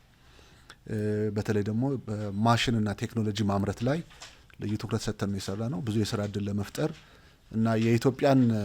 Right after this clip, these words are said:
ተወዳዳሪነት ይበልጥ፣ እ፣ ለማላቅ፣ እ፣ ቴክኖሎጂ ላይ አተኩሮ መስራት አስፈላጊ ስለሆነ፣ እ፣ በዛ በኩል፣ እ፣ በጣም በርከት ያሉ፣ እ፣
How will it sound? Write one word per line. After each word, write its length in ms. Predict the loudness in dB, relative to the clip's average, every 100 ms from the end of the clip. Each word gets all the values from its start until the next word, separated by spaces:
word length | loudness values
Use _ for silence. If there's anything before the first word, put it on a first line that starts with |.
| -2
ተወዳዳሪነት 800 | -4 -4 -4 -4 -2 -2 -2 -4 -10 -20 -14 -8
ይበልጥ፣ 440 | -6 -4 -6 -10 -10
እ፣ 120 | -8 -6 -8 -4
ለማላቅ፣ 560 | -2 -2 -2 -2 -4 -6 -12 -20 -20 -20 -20 -20 _ -12
እ፣ 180 | -8 -4
ቴክኖሎጂ 440 | -4 -2 -2 -2 -4
ላይ 200 | -4 -6 -8 -14 -12
አተኩሮ 380 | -10 -8 -6 -6
መስራት 280 | -4 -6 -8
አስፈላጊ 460 | -8 -8 -8 -8 -10 -10 -12 -14 -14
ስለሆነ፣ 440 | -12 -10 -8 -4 -4 -4 -10 -20 -20 -20 -20 _ _
እ፣ 120 | -6 -4 -4 -4
በዛ 240 | 0 2 4
በኩል፣ 360 | 4 2 -2 -4 -4 -8 -10
እ፣ 120 | -6 -6 -6 -8 -8 -10 -10
በጣም 320 | -10 -2 -2
በርከት 340 | -2 -4 -6
ያሉ፣ 180 | -6 -6 -6 -8 -12 -16
እ፣ 120 | -12